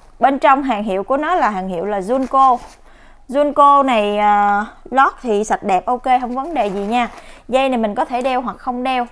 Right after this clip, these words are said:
mình cầm như clutch cầm tay cũng được. Lưu ý cái này nó dính bẩn từ bên ngoài thôi. Và em sẽ lau chùi, ờ, hết mức có thể khi gửi cho anh chị ha. Size của nó sẽ được đó là hai mươi tư nhân với lại mười lăm. Bán cho anh chị cái này với giá là hai trăm. Mã số là G chín,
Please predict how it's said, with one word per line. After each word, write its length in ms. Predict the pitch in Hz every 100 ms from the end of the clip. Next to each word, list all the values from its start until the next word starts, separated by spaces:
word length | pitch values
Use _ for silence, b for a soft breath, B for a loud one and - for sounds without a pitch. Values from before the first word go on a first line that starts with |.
| -
mình 200 | 196 185
cầm 220 | 190 196
như 80 | 226
clutch 300 | 208 - -
cầm 160 | 202
tay 160 | 233 226
cũng 220 | 190 247
được. 220 | - -
Lưu 100 | 247
ý 160 | 240 330
cái 120 | 359
này 80 | 254
nó 180 | 220 269
dính 200 | 370 359
bẩn 200 | - 349
từ 140 | 254
bên 160 | 220 240
ngoài 220 | 214 202
thôi. 120 | 233 233 B B
Và 120 | 196
em 120 | 196 226
sẽ 140 | 262
lau 160 | 269 226
chùi, 360 | 220 202 185 180 b
ờ, 140 | - 202
hết 220 | 247 -
mức 160 | 339 -
có 100 | 349
thể 260 | 208 147
khi 180 | 302 262
gửi 220 | 208 -
cho 100 | 277
anh 100 | 254
chị 160 | 226 175
ha. 200 | 247 226 B B B B B
Size 400 | - - 277 285
của 140 | 220
nó 160 | 262 294
sẽ 200 | 349 220
được 200 | 247 202
đó 80 | 262
là 240 | 294 233 208
hai 220 | 240 247
mươi 140 | 254
tư 320 | 254 269 262 240
nhân 280 | 247 254 254
với 120 | 294
lại 160 | 202
mười 240 | 196 208 196
lăm. 220 | 226 226 -
Bán 260 | - 240 349
cho 60 | 285
anh 100 | 220
chị 120 | 185
cái 120 | 254
này 100 | 240
với 200 | 190 254
giá 160 | 262 330
là 120 | 240
hai 260 | 220 233
trăm. 260 | 233 254 226 - B B B B
Mã 180 | 190 180
số 220 | - 269
là 160 | 311 226
G 160 | 185 214 202 185 180
chín, 260 | 254 262 415